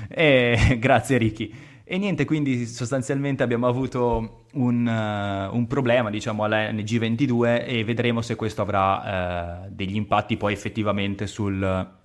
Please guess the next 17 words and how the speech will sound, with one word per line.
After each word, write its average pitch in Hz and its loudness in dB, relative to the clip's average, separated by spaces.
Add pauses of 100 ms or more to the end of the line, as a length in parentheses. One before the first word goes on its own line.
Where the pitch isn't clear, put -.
(440)
sul 120 -2
lungo 117 4
periodo. 107 -2
Per 127 -2
SpaceX 147 -2
non 123 0
cambia 120 2
nulla 120 0
perché 107 -2
comunque 117 -2
la 107 0
N 107 -2
G 107 -4
ventidue 104 -4
la 101 0
lanciavano 101 0
loro 104 -2